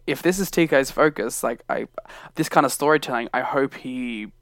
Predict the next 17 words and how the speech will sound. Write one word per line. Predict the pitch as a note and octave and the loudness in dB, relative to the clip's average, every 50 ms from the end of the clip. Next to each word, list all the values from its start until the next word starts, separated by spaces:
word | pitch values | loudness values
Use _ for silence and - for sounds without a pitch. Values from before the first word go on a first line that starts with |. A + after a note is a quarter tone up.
| _ _ - | _ _ -16
becomes | - - - - C3+ C3+ C3 - | -12 -6 -4 -4 -4 -4 -4 -6
the | - C3+ | -8 -8
creative | B2 - - C3+ B2+ A#2+ B2 A#2+ | -6 -4 -2 -2 -2 -2 -4 -6
force, | - - - - - - - - D3 C#3 C3+ C3 B2+ - - - - - | -8 -12 -16 -18 -20 -10 -2 2 4 4 4 4 2 -2 -4 -6 -4 -2
like, | B2 B2+ C3 - - | 0 0 -2 -2 -4
is | - C3+ C3 | -4 -4 -4
reported, | C3+ B2 - - C3+ C3 B2+ - A#2 - - | -6 -6 -6 -6 -4 -4 -4 -4 -6 -8 -8
because | C#3 C3+ - D3+ D3 | -8 -6 -2 0 2
I | C3 | 4
like | C3 C#3+ D3+ D3+ - D3+ D3 | 6 8 6 6 6 4 0
this | D#3 D3+ - | 0 0 0
a | D#3+ | 0
lot | D3 C3+ C3 C#3 C3+ - | 0 2 2 0 0 -2
more | - C#3+ C3+ C#3 | -4 -2 0 0
than | C3+ C3 | 2 4
I | C3+ B2+ | 4 4
like | B2+ B2+ B2+ B2+ A#2+ - - | 4 4 2 2 0 -4 -10